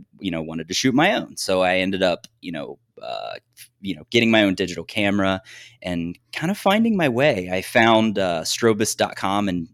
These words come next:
and David Hobby and taught myself off-camera lighting and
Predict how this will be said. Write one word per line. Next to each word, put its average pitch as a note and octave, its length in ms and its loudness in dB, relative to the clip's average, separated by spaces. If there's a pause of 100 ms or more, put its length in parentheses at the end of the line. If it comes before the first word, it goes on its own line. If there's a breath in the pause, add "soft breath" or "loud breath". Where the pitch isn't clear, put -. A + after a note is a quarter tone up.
and F2 160 -8
David F#2 280 -4
Hobby F2+ 460 -6 (400 soft breath)
and E2+ 300 -6
taught G2 240 -2
myself F2+ 340 -6
off-camera F2 480 -10
lighting G2 460 0
and E2 180 -4